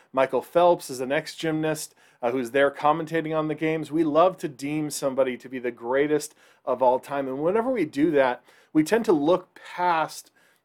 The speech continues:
just what they do in their sport, uh, to really their whole life. How do they live? What do they,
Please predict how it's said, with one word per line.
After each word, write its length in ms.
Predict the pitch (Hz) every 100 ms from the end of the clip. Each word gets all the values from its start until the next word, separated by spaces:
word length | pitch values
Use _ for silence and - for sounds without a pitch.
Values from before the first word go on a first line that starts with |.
| _
just 500 | 120 143 143 135 - - -
what 200 | 143 139
they 140 | 127
do 440 | 120 127 135 135 151
in 200 | 139 139
their 140 | 127
sport, 680 | 113 - - 135 98 - - _ - _
uh, 180 | 123 127 123
to 240 | - 160
really 260 | 135 165 175
their 220 | 151 139
whole 340 | 131 - 151 127
life. 360 | 131 123 -
How 160 | - 139
do 80 | 135
they 160 | 131
live? 420 | 127 151 151 123
What 140 | 120 135
do 40 |
they, 200 | 131 127